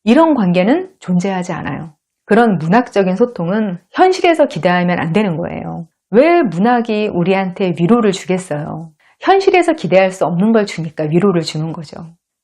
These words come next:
의문을 풀기 위한 말 때문에 관계가 나빠질 거라고 생각하기 쉬운데요. 그 말에 악감정이 실리기 전에 순수한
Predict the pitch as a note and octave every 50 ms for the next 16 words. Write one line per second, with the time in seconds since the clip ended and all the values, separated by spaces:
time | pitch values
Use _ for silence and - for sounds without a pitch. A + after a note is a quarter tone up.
0 | _ _ F#3+ F#3 F#3+ G#3 A#3+ B3 A#3 A#3+ A#3+ A#3 A#3 - D#4 C#4+ C#4 C4+ A#3+ A#3
1 | A3 G#3 G3 F3+ - F3 E3+ - - G3 F#3 F3 F3 F3 E3+ E3+ - - D3+ D#3
2 | E3+ E3+ E3+ D#3+ D3 B2+ - _ G3 G#3 G3+ G3+ F#3 F#3+ - D3+ D3+ D3 D3 D3+
3 | D3+ G#3 G#3+ A3 A3 G3+ - D#3+ D3 D3 D3+ - A#3 A#3 A#3 G3+ E3 D3+ D3+ E3+
4 | G3+ G#3+ F#3+ F3 - _ _ _ _ - A#3 B3+ A3+ E3+ D#3+ E3 - A3 C4+ E4+
5 | - - _ _ _ - E3+ - _ _ C#4 C#4 D4 C#4+ C#4 C4+ B3 A#3 A#3+ A#3
6 | - D#4+ D#4 D4+ C#4+ C4+ B3 - D#3 D#3 D#3+ E3+ G3+ G#3 F#3 - _ _ _ _
7 | _ _ - - - G4+ G#4 G#4 G4+ - G4 F#4+ F#4 D#4+